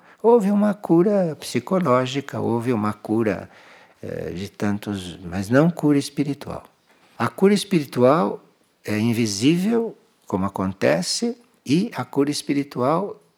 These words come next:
é completamente não controlável.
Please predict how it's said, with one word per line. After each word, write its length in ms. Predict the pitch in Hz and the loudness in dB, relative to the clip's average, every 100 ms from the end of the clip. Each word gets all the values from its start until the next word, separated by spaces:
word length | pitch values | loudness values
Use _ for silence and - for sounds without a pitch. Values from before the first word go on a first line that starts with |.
| - | -12
é 180 | 131 127 | -10 -10
completamente 1700 | - 196 214 202 _ - 143 165 165 147 135 147 151 147 151 170 _ _ _ _ - | -4 0 0 -2 _ -6 -2 -2 -2 -4 -2 -2 -2 -6 -8 -8 _ _ _ _ -6
não 420 | 127 143 160 170 | 0 2 2 0
controlável. 1000 | 165 147 143 143 131 98 82 73 69 | -2 -4 -2 -2 0 0 -2 -6 -12